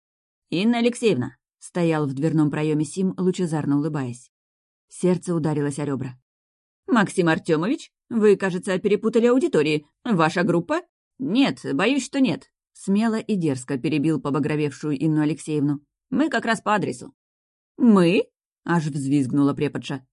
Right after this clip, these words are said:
А я сидела как истукан, подпирая рукой щеку, и смотрела на голубоглазого любимого наглеца во все глаза. И даже не знаю, что делать: смеяться, улыбаться или начинать краснеть.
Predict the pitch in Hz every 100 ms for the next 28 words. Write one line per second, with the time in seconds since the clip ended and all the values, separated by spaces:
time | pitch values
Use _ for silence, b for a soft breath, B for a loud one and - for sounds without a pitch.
0 | _ _ _ - 156 214 226 175 175 214
1 | 202 196 196 - 208 151 127 123 160 123
2 | 160 156 143 139 139 151 135 - 190 139
3 | 127 B _ _ 196 180 170 190 202 147
4 | 147 160 160 156 175 175 151 151 156 180
5 | 165 151 151 151 143 185 196 160 160 -
6 | 196 165 180 160 123 - _ _ _ _
7 | - 165 156 170 185 196 147 151 170 180
8 | 202 214 196 123 _ _ - 180 170 214
9 | 247 135 - 175 156 180 226 156 - _
10 | 208 196 208 208 220 214 - 247 - 165
11 | 123